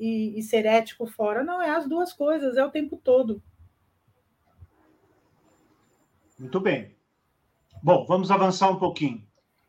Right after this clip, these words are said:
Speaker 2: É, o Gerson Yamin, que também é do
Speaker 1: Hum.
Speaker 2: Conselho de Gestão do E C K, me encaminhou um questionamento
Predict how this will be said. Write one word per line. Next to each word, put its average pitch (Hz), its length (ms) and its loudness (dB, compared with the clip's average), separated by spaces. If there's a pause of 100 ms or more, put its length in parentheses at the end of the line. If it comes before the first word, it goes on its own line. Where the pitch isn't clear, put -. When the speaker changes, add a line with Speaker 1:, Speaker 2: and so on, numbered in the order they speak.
Speaker 2:
É, 170 640 -2
o 160 100 0
Gerson 196 500 0
Yamin, 165 480 0
que 131 260 -6
também 143 360 0
é - 60 4
do 214 80 2
Speaker 1:
Hum. 175 60 -2
Speaker 2:
Conselho 131 360 -6
de 120 100 -14
Gestão - 460 -10
do 131 60 -12
E 131 40 -10
C 143 160 -4
K, 180 160 2
me 185 100 4
encaminhou 170 520 2
um 147 60 2
questionamento 143 840 -2